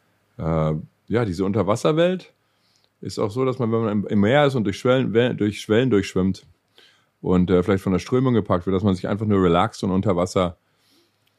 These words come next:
ähm, entspannt. Und das ist ja auch eine Kopfsache. Und egal, ob man jetzt dreißig Sekunden oder eine Minute, das kann man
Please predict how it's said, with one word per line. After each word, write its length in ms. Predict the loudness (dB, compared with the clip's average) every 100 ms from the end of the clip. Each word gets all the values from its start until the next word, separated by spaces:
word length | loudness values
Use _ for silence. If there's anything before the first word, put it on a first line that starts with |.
| _ _
ähm, 340 | -8 -6 -4 -4
entspannt. 560 | -4 -2 0 0 -2 -6 _
Und 160 | -12 -6
das 100 | -4
ist 40 |
ja 60 | -2
auch 40 |
eine 120 | -2 -2
Kopfsache. 600 | -2 -4 -4 -4 -6 -8 -14
Und 220 | -10 -8 -8
egal, 220 | -4 -4
ob 60 | -2
man 100 | -4
jetzt 120 | -4
dreißig 260 | -4 -4
Sekunden 320 | -4 -6 -6 -4
oder 100 | -4
eine 80 |
Minute, 400 | -2 -2 -2 -2
das 120 | -6 -6
kann 120 | -4
man 200 | -4